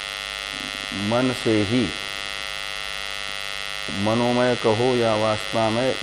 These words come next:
जगत कहो गृहीत होता है, वो है तेजस, जिसको गृहीत हो रहा है, वो है तेजस ग्रहण करता। ग्राह्य है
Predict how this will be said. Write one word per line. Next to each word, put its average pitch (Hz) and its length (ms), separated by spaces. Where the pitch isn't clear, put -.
जगत 107 300
कहो 98 340
गृहीत 110 400
होता 98 280
है, 98 180
वो 113 200
है 107 260
तेजस, 104 560
जिसको 110 340
गृहीत 107 400
हो 95 140
रहा 101 180
है, 98 220
वो 117 200
है 104 200
तेजस 117 640
ग्रहण 117 280
करता। 104 460
ग्राह्य 110 440
है 107 180